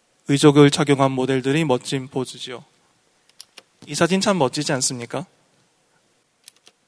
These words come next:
일본의 포토그래퍼 오치 타카오 씨가 촬영해 홈페이지에 공개한 사진 중 일부입니다.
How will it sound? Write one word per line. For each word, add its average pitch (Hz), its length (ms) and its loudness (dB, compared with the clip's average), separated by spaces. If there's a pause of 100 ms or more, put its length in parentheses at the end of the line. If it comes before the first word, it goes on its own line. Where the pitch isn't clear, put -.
(1900)
일본의 190 440 2
포토그래퍼 180 760 2
오치 180 460 -4
타카오 185 360 0
씨가 175 240 0
촬영해 175 380 0
홈페이지에 190 580 -2
공개한 147 420 -4
사진 165 300 -6
중 170 180 -6
일부입니다. 131 580 -8